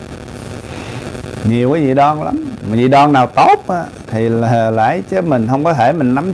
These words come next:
chung cái chữ đó được. Tại bên hắc thần thông với bạch thần thông cũng đang đi song song với cõi ngưa mình. Ở trên kia á, là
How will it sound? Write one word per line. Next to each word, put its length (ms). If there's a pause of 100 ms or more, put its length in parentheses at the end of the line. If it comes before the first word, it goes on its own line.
chung 340
cái 100
chữ 240
đó 60
được. 220 (260)
Tại 180
bên 520
hắc 160 (100)
thần 220
thông 380
với 160
bạch 260
thần 200
thông 380
cũng 220
đang 220
đi 120
song 240
song 240
với 140
cõi 220
ngưa 180
mình. 240 (400)
Ở 160
trên 300
kia 360
á, 200
là 220